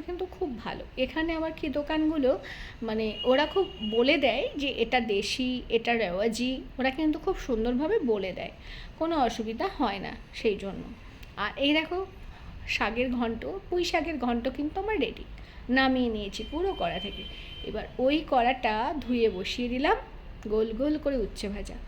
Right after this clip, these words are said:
গোল গোল করে উচ্ছে ভাজা গরম ভাতে খেয়ে দেখবে, দারুণ লাগে কিন্তু। গোল গোল করে উচ্ছে ভাজাটা, একটু বাটার নেবে, গরম ভাত, একটু নুন দিয়ে,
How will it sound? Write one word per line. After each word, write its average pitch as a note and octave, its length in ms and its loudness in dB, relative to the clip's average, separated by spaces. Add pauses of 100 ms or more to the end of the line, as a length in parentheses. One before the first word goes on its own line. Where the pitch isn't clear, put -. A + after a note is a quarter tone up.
(420)
গোল C#4 220 6
গোল E4 200 -2
করে F4 160 0
উচ্ছে E4+ 280 0
ভাজা F4+ 240 2
গরম B3+ 360 2
ভাতে D4 680 -2
খেয়ে A#3 280 2
দেখবে, C4 440 0 (1120)
দারুণ A3 420 2
লাগে B3 380 4
কিন্তু। C4 460 2 (160)
গোল G3+ 280 -2
গোল A3+ 200 0
করে A#3+ 300 2
উচ্ছে A#3 280 -2
ভাজাটা, C4 580 0 (420)
একটু C4+ 260 0
বাটার C4+ 400 2
নেবে, D4 360 4 (280)
গরম G#3+ 340 4
ভাত, A#3+ 420 -2
একটু B3+ 280 -2
নুন G#3 340 2
দিয়ে, C4+ 220 -2